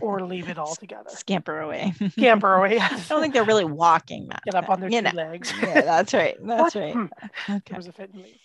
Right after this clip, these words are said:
Speaker 1: Yeah, yeah. So as far as, and that's very true about your other, your hybrid teas, your floribundas, things like that. And that's one of the other benefits of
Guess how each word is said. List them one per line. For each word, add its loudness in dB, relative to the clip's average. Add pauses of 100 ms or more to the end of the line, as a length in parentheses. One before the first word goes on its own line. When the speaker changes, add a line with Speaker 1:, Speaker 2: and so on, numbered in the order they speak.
(640)
Speaker 1:
Yeah, 8
yeah. 8
So 6 (280)
as 0
far 6
as, 6
and 4
that's 2 (160)
very -2
true -4
about 2
your -2
other, 2
your -4
hybrid -6
teas, -10
your -10
floribundas, -6
things -8
like -10
that. -4 (360)
And 0
that's 4
one 6
of 4
the 0
other 4
benefits 0
of 2